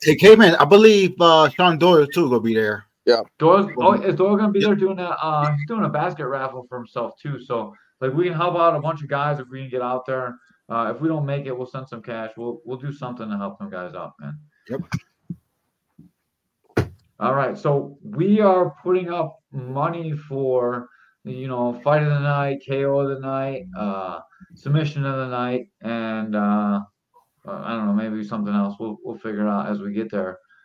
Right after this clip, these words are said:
Speaker 3: Uh, what do you guys think that this fight is gonna be? Is this gonna be K O of the night,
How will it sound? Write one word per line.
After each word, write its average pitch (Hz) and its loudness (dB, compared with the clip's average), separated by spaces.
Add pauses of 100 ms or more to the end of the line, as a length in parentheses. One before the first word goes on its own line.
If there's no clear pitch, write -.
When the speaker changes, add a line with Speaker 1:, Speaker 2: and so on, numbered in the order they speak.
(160)
Speaker 3:
Uh, 110 0
what 139 2
do 180 6
you 214 0 (240)
guys 165 -2
think 156 -6
that 143 -4
this 156 -2
fight 139 -2
is 123 -4
gonna 123 -8
be? 120 -4
Is 113 -4
this 123 -8
gonna 143 -2
be 143 -2
K 127 0
O 156 2
of 170 2
the 180 -4
night, 180 -6